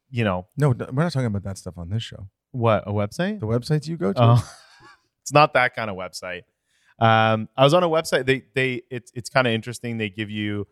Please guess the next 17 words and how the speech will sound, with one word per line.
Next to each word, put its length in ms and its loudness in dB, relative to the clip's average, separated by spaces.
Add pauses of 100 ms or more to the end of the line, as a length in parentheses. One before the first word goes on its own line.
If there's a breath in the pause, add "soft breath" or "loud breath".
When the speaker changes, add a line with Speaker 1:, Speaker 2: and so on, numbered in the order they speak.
(260)
Speaker 1:
you 80 -2
know, 60 4
I 80 4
live 100 0
in 80 -4
a 60 -10
condo 320 2
building. 500 -4
They 140 -6
give 200 -8
you 140 -6
the 160 -2
average 400 -2
price 220 -4
per 160 -16
square 280 -4
foot, 320 0